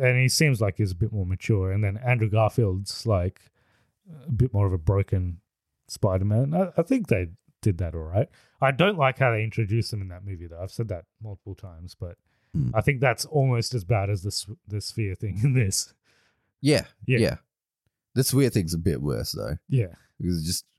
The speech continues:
Speaker 2: b-, b-, compounded by the bad C G I.
Speaker 1: <laughs> Yeah,
Speaker 2: <laughs> Yeah.
Speaker 1: yeah.
Speaker 2: I just, just, I can't believe they just did a bunch of spheres hitting each other.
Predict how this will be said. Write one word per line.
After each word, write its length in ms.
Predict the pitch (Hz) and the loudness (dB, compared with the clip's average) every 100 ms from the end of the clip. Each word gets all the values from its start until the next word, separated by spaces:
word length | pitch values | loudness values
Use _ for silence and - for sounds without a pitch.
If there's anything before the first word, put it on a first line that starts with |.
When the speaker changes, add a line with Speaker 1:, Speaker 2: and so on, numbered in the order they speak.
| - 82 | -12 -8
Speaker 2:
b-, 80 | - | -8
b-, 400 | 85 80 90 92 - 139 | -10 -14 -14 -16 -16 -4
compounded 540 | - 110 - 104 90 76 | -2 2 2 2 2 2
by 180 | 73 | 2
the 300 | 78 73 69 - | 2 0 -2 -6
bad 400 | 78 80 67 71 | -4 0 0 0
C 180 | - 78 | 0 -2
G 180 | 73 76 | -2 -2
I. 220 | 87 110 | 0 0
Speaker 1:
<laughs> 40 | 113 | 2
Yeah, 340 | 139 139 170 - | 2 2 -2 -4
Speaker 2:
<laughs> 40 | |
Yeah. 100 | 117 | -2
Speaker 1:
yeah. 160 | 120 92 - _ _ _ _ _ _ _ - - | -2 -4 -20 _ _ _ _ _ _ _ -10 -2
Speaker 2:
I 40 | |
just, 180 | 113 107 | 0 0
just, 260 | 107 - - - - - - - | -4 -8 -16 -18 -16 -18 -14 -8
I 60 | |
can't 280 | - - 120 | -4 0 2
believe 240 | - 123 87 | 4 2 4
they 120 | 87 | 2
just 240 | 80 - | 2 -2
did 140 | - 85 | 0 0
a 40 | |
bunch 360 | 69 - 76 - | 0 0 -2 -2
of 80 | 69 | -4
spheres 440 | - - 69 69 | -4 0 0 0
hitting 240 | - 65 101 | -2 0 0
each 280 | 101 - | 0 -2
other. 580 | - 135 170 190 147 180 | 0 2 4 2 0 -2